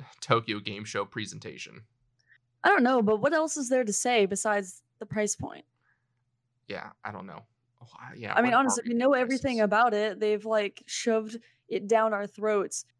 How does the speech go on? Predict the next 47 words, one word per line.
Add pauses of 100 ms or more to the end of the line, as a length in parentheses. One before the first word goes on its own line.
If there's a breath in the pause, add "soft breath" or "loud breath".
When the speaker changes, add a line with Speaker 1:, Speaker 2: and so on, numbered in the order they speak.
(120)
Speaker 2:
that
this
one
is
gonna
be
faster.
It's
got
an
S
S
D. (260)
Oh
my
God. (760)
I
just, (840)
just
tell
me
how
much
it
is. (440)
Speaker 1:
Yeah. (200)
Speaker 2:
Just,
just, (100)
that's
all
you
gotta
say.
How
much
is
it? (1000)
Speaker 1:
So
the
mobile
game, (200)
Pokemon
Masters,
has
gone
through
some